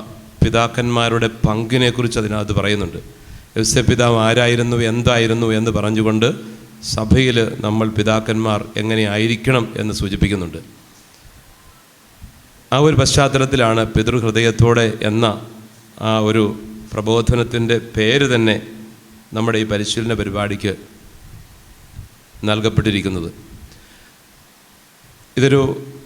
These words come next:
പ്രധാനപ്പെട്ട പരിശീലന പരിപാടിയാണ് എന്നതുകൊണ്ട് തന്നെയാണ് നമ്മളിവിടെ ഇതിൻ്റെ ഉദ്ഘാടനത്തിനായിട്ട് ഇവിടെ റെപ്രസെന്റ് ചെയ്യപ്പെട്ടിരിക്കുന്നത്. ഇന്ന് പിതാക്കന്മാരുടെ പങ്ക് ഒത്തിരി വലുതാണ്. നമ്മുടെ കുടുംബത്തിലും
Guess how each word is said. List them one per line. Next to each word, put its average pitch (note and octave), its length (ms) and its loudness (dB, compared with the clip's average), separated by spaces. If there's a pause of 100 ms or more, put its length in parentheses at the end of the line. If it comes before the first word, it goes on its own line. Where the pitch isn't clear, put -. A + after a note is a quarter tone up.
(1000)
പ്രധാനപ്പെട്ട C3 600 4
പരിശീലന B2 500 0
പരിപാടിയാണ് A#2 760 2 (100)
എന്നതുകൊണ്ട് A2+ 460 0
തന്നെയാണ് A2 460 2 (140)
നമ്മളിവിടെ G#2 480 0 (300)
ഇതിൻ്റെ G#2+ 240 -2
ഉദ്ഘാടനത്തിനായിട്ട് A2 920 -2
ഇവിടെ G2 200 -4
റെപ്രസെന്റ് G#2+ 520 -2
ചെയ്യപ്പെട്ടിരിക്കുന്നത്. F#2+ 800 -2 (2500)
ഇന്ന് C#3 180 2
പിതാക്കന്മാരുടെ C3+ 720 2
പങ്ക് A#2+ 240 2
ഒത്തിരി B2 300 2
വലുതാണ്. G2+ 480 2 (720)
നമ്മുടെ D3 280 2
കുടുംബത്തിലും D3+ 600 2